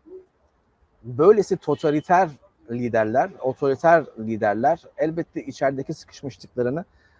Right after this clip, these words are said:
e, mutlaka, e, dışarıda bir, e, çatışmayla veya savaşla, e, tutunacak dal haline getirmeyi benimserler. Bu Türkiye için de geçerli. E, bundan dolayı, e,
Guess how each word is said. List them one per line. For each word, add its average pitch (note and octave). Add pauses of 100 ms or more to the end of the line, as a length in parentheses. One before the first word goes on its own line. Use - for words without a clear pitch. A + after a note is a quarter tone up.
(200)
e, A2
mutlaka, D#3
e, B2
dışarıda B2+
bir, B2 (320)
e, G#2+
çatışmayla C#3
veya B2+
savaşla, A#2+ (400)
e, A#2+
tutunacak D3
dal D#3+
haline B2
getirmeyi C3
benimserler. B2
Bu B2+
Türkiye C#3+
için C3+
de A#2
geçerli. F2+ (540)
E, A2+ (680)
bundan F#3+
dolayı, A3 (100)
e, C3+